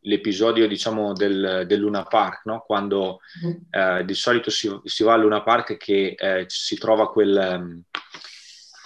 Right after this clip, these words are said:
Speaker 1: quella sorta di, di attrazione, no? Col punching ball, per cui, eh, metti dentro il gettone, tiri il cabano al, eh, a-, a-, al punching ball, ok? E esce, diciamo, il,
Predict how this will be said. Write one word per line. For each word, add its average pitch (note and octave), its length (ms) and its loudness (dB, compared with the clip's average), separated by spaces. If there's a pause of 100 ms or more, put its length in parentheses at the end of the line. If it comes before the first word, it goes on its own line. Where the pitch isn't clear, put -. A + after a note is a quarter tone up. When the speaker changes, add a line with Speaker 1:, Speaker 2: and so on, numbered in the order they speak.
(500)
Speaker 1:
quella G#2+ 200 0
sorta A#2 300 0
di, G#2+ 200 0
di A2 100 2
attrazione, A2+ 580 -4
no? A#2 220 2
Col G#2 180 -2
punching A2 420 -2
ball, A#2+ 220 2
per F#2+ 160 -2
cui, G2 420 0
eh, F#2 380 -4
metti A2 240 -8
dentro A#2+ 240 -2
il A2+ 60 -6
gettone, C3 560 0
tiri A#2 260 4
il - 120 -2
cabano A2+ 500 2
al, F#2+ 180 -2
eh, - 800 -8
a-, F#2+ 840 -6
a-, - 220 -8
al A2+ 140 -2
punching A#2 420 -2
ball, B2+ 180 4
ok? G#2+ 140 0
E G2+ 320 0
esce, G#2 680 0
diciamo, G2+ 420 -6
il, F2+ 600 -6